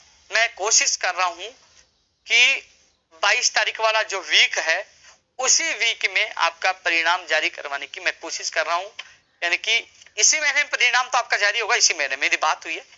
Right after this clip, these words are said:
इसी महीने में आपका परिणाम जारी होगा। मैं कोशिश कर रहा हूं बाईस तारीख वाले, अ, वीक में ही आपका परिणाम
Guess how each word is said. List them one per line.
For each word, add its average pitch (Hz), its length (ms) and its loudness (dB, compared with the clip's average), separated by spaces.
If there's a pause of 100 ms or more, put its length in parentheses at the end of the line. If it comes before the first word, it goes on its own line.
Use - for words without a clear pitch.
इसी 208 180 0
महीने 185 200 0
में 190 80 0
आपका 180 160 -2
परिणाम 180 320 0
जारी 165 180 0
होगा। 180 260 -4 (360)
मैं 196 140 2
कोशिश 220 320 2
कर 196 160 -2
रहा 202 100 0
हूं 233 80 -2 (380)
बाईस 196 320 2
तारीख 190 240 0
वाले, 185 320 2
अ, 220 100 -8 (440)
वीक 165 560 2
में 190 180 0
ही 202 280 -2 (360)
आपका 180 280 0
परिणाम 156 500 -4